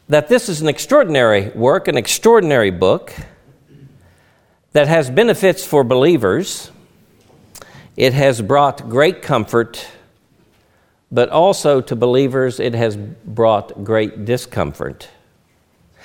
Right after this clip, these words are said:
It has brought to believers great hope, but it also, in many passages,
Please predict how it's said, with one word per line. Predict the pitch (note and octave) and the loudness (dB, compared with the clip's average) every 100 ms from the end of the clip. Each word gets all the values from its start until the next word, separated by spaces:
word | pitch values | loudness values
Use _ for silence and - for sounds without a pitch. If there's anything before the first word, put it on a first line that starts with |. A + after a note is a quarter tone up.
| - - _ _ | -20 -20 _ _
It | D#3+ F3 | 0 2
has | F3 C#3 | 2 0
brought | A#2+ D3+ F3 E3+ - | 0 2 2 0 -4
to | D#3+ | -2
believers | C3+ D3+ F#3+ D#3 D#3+ D3 | 0 2 2 2 0 0
great | C#3+ D#3+ E3 | 2 2 2
hope, | A#2+ A#3 E3+ D#3 - B2 | 2 2 2 0 -6 -18
but | - A#2+ A#2+ A2+ - | -6 0 0 -2 -14
it | - D3+ D#3+ | -6 -4 0
also, | D#3 A3+ - A#2 A2+ D#3+ A3 | 2 2 2 2 2 2 -2
in | B2+ A#2+ A2+ A2+ | -6 -6 -6 -4
many | D#3 E3+ | -4 -4
passages, | - C#3 G3 C#3 A2 A2 B2+ C3+ - - | -2 -2 -2 -4 -4 -4 -6 -8 -14 -18